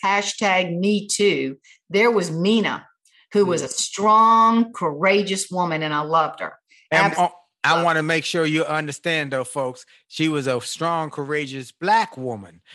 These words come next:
Speaker 2: Am I
Speaker 1: That's
Speaker 2: right?
Speaker 1: right.
Speaker 2: Yes.
Speaker 1: That's right.
Speaker 2: And she was a Black woman who lived in, uh, a c-, c-, right next to the Herlongs, and they were all part family, community.
Speaker 1: We were. We were. I mean, we would,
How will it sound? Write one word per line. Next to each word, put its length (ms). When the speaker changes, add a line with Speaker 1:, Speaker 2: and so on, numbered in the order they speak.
Speaker 2:
Am 140
I 20
Speaker 1:
That's 220
Speaker 2:
right? 240
Speaker 1:
right. 40
Speaker 2:
Yes. 340
Speaker 1:
That's 140
right. 80
Speaker 2:
And 160
she 220
was 120
a 80
Black 380
woman 260
who 300
lived 640
in, 480
uh, 420
a 120
c-, 140
c-, 120
right 240
next 360
to 120
the 180
Herlongs, 680
and 140
they 100
were 180
all 180
part 360
family, 360
community. 560
Speaker 1:
We 60
were. 360
We 120
were. 280
I 140
mean, 260
we 120
would, 260